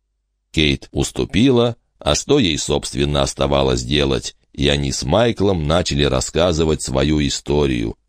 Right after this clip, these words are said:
хотя и в несколько сокращенном виде. Кейт решила, что доктор Пим все равно через пятнадцать лет узнает все подробности,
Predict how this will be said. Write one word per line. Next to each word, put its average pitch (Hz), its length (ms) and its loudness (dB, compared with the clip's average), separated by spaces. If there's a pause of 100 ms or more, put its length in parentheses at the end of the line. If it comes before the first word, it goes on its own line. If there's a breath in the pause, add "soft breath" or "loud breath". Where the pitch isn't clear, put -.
хотя 80 340 2
и 92 120 2
в 73 80 -2
несколько 82 500 0
сокращенном 76 920 0
виде. 64 420 -2 (380)
Кейт 117 320 2
решила, 87 420 2
что 82 200 0
доктор 78 440 0
Пим 123 320 0
все 110 220 0
равно 135 320 2
через 78 260 -2
пятнадцать 78 680 -2
лет 110 260 0 (100)
узнает 78 500 0
все 76 240 -2
подробности, 69 920 -2